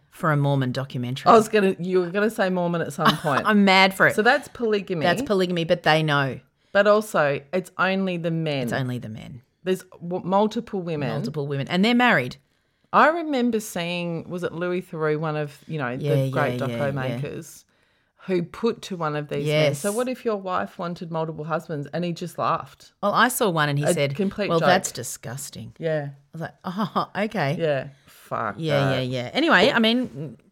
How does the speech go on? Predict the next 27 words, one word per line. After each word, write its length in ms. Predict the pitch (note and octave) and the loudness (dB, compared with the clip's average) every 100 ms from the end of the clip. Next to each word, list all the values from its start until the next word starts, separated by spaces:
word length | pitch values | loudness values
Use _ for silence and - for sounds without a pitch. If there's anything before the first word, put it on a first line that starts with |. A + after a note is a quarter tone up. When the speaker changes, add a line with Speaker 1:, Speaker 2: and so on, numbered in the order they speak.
| - - | -20 -6
Speaker 1:
whatever, 300 | G3 E3 G#3 | -2 0 0
they're 120 | G3 | -2
consenting 460 | G3 F#3 F3+ D#3+ D3+ | -4 -6 -6 -4 -4
adults, 280 | D3 A#3 | -4 -6
but 120 | - - | -8 -8
are 80 | D3+ | -6
they? 180 | F#3 B3+ - - - - | -6 -8 -14 -20 -14 4
But, 300 | G3 F3 - | 6 6 2
um, 440 | - E3 D#3+ D#3+ D3 | 0 2 2 0 -6
yeah, 260 | E3+ E3+ B2 | 0 2 2
Speaker 2:
Mm. 140 | D#3+ C4+ | 0 0
Speaker 1:
okay. 380 | D#3+ D3+ A3+ - _ - _ - - | 2 2 2 -4 _ -20 _ -14 -2
Speaker 2:
I'm 180 | A#3 E4 | 0 0
still 320 | - G#4 G4+ | -4 -4 -4
not 180 | F#4+ - | -4 0
very 220 | A3 G#3 | 0 0
clear 260 | - G3 F3+ | -2 0 2
about 220 | D#3+ - | 2 0
the 60 | |
difference, 460 | D3 D#3+ E3 C3 - | -4 -8 -8 -8 -8
if 80 | D#3+ | -6
I'm 140 | C#3+ | -2
honest, 440 | C#3+ A#2 D2+ - - | -2 -4 -8 -12 -14
except 400 | F3+ - G3 - | -10 -2 -2 0
that 280 | F3 D3+ - | 0 0 -2
in 200 | F3+ E3+ | -6 -6
polygamy 840 | - G3 A#3+ A3+ E3+ C3 F3 D#4 | -6 -4 -2 -2 -4 -4 -4 -8